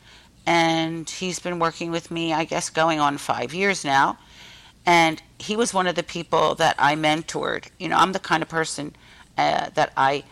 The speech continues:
I love to impart. Um, if people wanna ask me questions and know about what's, how my head is working, um, you know, I'm happy to do that. I'm not gonna run after you, but John was like a sponge,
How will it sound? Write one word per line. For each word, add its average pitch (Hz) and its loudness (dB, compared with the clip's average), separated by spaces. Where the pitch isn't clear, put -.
I 160 2
love 165 2
to - -8
impart. 156 0
Um, 135 4
if - -10
people 170 -2
wanna 160 2
ask 131 -2
me - -8
questions 196 -2
and 139 -4
know 135 0
about 110 -4
what's, 135 -4
how 135 0
my 127 2
head 180 0
is 175 -2
working, 165 -2
um, 143 4
you 165 -4
know, 143 2
I'm 143 0
happy 175 -4
to - -6
do 143 -4
that. - -2
I'm 151 -2
not 160 4
gonna 165 0
run 147 4
after 180 0
you, 143 -2
but 160 6
John 180 6
was 175 -2
like 180 0
a 190 0
sponge, 165 2